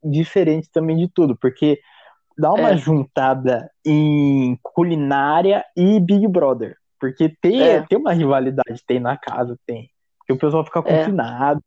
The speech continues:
Speaker 1: Eu achei muito divertido isso.
Speaker 2: É,
Speaker 1: Vocês
Speaker 2: e, e
Speaker 1: acham?
Speaker 2: a, e o confinamento, e o confinamento gera, já gera um, um atrito, né, de,
Speaker 1: Intriga.
Speaker 2: o, é,
Speaker 1: É.
Speaker 2: assim, porque você tá de relacionamento, independente de,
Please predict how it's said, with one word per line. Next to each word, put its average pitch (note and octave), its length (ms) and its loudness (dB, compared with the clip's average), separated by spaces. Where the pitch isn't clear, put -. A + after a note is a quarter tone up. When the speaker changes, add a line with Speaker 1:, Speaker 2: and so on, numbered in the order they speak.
Speaker 1:
Eu - 120 -4
achei G#3 140 -2
muito G#3 280 -2
divertido F#3+ 680 0
isso. - 160 -8
Speaker 2:
É, G#3 160 2
Speaker 1:
Vocês D3+ 140 6
Speaker 2:
e, C#3 40 4
e - 80 4
Speaker 1:
acham? A#3 220 4
Speaker 2:
a, G3+ 60 2
e G#3 60 2
o G#3+ 40 -6
confinamento, A#3+ 1040 -2
e F3+ 100 0
o F#3 60 -6
confinamento A#3+ 880 -2
gera, A3 580 0
já G#3+ 180 0
gera A3 340 0
um, A3+ 420 -10
um A#3 40 -6
atrito, A#3+ 640 -4
né, G3 180 2
de, F#3 140 0
Speaker 1:
Intriga. F#3+ 320 4
Speaker 2:
o, - 100 -10
é, - 20 4
Speaker 1:
É. F3 140 4
Speaker 2:
assim, G3+ 400 -2
porque G3 320 -2
você G3+ 340 0
tá G3+ 280 0
de F3+ 100 -6
relacionamento, G3+ 1120 -2
independente G3+ 760 -4
de, F#3+ 360 -4